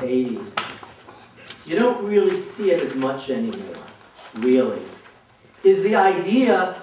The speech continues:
that the P L O and Fatah were the true champions of the Jews. Because Zionism was against Jewish interests,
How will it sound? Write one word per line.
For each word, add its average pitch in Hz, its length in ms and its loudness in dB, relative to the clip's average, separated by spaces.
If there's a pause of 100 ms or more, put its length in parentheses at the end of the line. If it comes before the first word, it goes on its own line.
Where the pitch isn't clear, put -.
(140)
that 165 360 2
the 147 80 -8
P 220 200 0
L 190 200 4
O 170 140 6
and 160 100 -4
Fatah 165 560 2
were 135 140 2
the 127 160 -6
true 160 180 -8
champions 127 680 -4
of 117 120 -8
the 113 80 -8
Jews. 107 460 -10 (560)
Because 165 340 -2
Zionism 190 1120 2
was 127 120 -6
against 170 500 0
Jewish 143 420 -2
interests, 127 960 -4